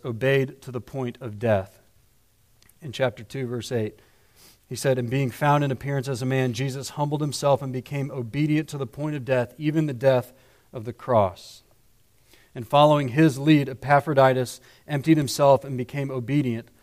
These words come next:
to the point of death, as it says in verse thirty, among other places, "Because for the work of Christ, Epaphroditus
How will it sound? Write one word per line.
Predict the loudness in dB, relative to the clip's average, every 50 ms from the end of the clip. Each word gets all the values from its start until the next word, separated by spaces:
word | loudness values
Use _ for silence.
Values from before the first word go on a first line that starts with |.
| _ _ _ _
to | -6 -6
the | -6 -6
point | -4 -4 -2 -2 -2 -4 -8 _ _ _ _ _
of | -8 -8 -2 6
death, | 8 10 10 10 8 2
as | -6 -6
it | -8 -8
says | -2 0 0 0 0 -4 _ _ _ _ _ _ _ _
in | -10 -10 -6
verse | -4 -4 -4 -4 -4
thirty, | 0 2 2 2 2 2 -2 -2 -4 -10 -10
among | -2 0 2 2 2
other | 2 0 0 0 0
places, | -2 -4 -4 -4 -4 -6 -10 -10
"Because | -8 -10 -4 -2 -2 -2 0
for | -2 0
the | 0 2
work | 2 0 0 -2
of | -4 -14 _
Christ, | -4 2 4 4 4 4 2 -4 -12
Epaphroditus | -4 2 2 2 2 2 -2 0 2 2 2 2 -2 -8 -8